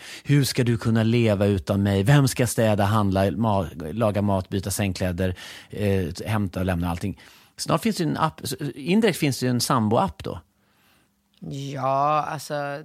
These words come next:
Speaker 2: visst,
Speaker 1: Jo, men
Speaker 2: absolut.
Speaker 1: ibland, varför tar kvinnor det perspektivet och tror att en man ska vara lycklig i en relation bara för att han får de här, eh, s-, slipper, eh, anlita extern?
Speaker 2: Nej, men, eh, absolut. Jag tror absolut att de, eh, om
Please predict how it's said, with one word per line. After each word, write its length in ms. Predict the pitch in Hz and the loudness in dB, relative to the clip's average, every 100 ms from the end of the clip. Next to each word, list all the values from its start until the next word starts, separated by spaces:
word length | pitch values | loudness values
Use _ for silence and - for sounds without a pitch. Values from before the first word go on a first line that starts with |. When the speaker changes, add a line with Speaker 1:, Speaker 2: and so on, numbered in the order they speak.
| 156 | -16
Speaker 2:
visst, 440 | 160 156 285 - - - 165 | -14 -10 -10 -12 -18 -6 2
Speaker 1:
Jo, 120 | 202 | 4
men 120 | 208 | 4
Speaker 2:
absolut. 140 | 196 | 4
Speaker 1:
ibland, 240 | 190 190 175 | 2 2 4
varför 300 | 196 196 185 | 4 4 0
tar 160 | 170 | 0
kvinnor 300 | 156 165 143 | 2 0 2
det 120 | 135 127 | 2 2
perspektivet 680 | 131 117 131 165 160 131 - | 0 -2 -2 0 0 0 -2
och 100 | 117 | -4
tror 400 | 120 117 110 110 | 0 2 2 0
att 200 | 117 - | -2 -2
en 140 | 117 | 0
man 240 | 123 127 | 2 2
ska 160 | 117 113 | 0 -2
vara 160 | 107 104 | 0 2
lycklig 440 | 117 - - 117 | 0 -4 -4 -2
i 40 | |
en 100 | 113 | 0
relation 500 | 104 101 104 131 113 | 0 0 -2 -2 0
bara 260 | 107 98 92 | 2 2 0
för 140 | - | -2
att 140 | 98 - | -6 -6
han 120 | 98 | -8
får 300 | - 95 92 - - - | -4 -4 -4 -8 -18 -8
de 160 | 101 | -4
här, 340 | 98 92 87 87 92 | -2 0 -2 -2 -4
eh, 60 | 90 - - - | -6 -10 -20 -18
s-, 200 | - 113 | -12 -6
slipper, 500 | - 104 - 98 92 95 | -4 -4 -2 -2 0 -2
eh, 160 | 92 98 | -2 -2
anlita 720 | 95 95 87 - 90 87 87 | -2 -2 -4 -4 -2 0 -2
extern? 640 | 76 95 - 92 85 85 - _ | -6 -8 -6 -4 -4 -4 -8 _
Speaker 2:
Nej, 440 | - 214 196 165 156 | -4 0 2 0 -2
men, 320 | 156 151 151 151 151 | -6 -10 -10 -8 -8
eh, 160 | - 156 | -6 -8
absolut. 540 | - 180 262 277 - | -6 -6 -6 -6 -8
Jag 200 | 170 180 | -2 -2
tror 140 | 190 254 | 0 -2
absolut 420 | - 202 269 269 | -2 -4 -2 -2
att 160 | 180 - | -2 -2
de, 300 | 156 151 147 | -2 -2 -2
eh, 240 | 143 143 143 _ _ _ _ _ _ _ - | -2 -2 -6 _ _ _ _ _ _ _ -6
om 360 | 180 165 160 | -4 -2 -4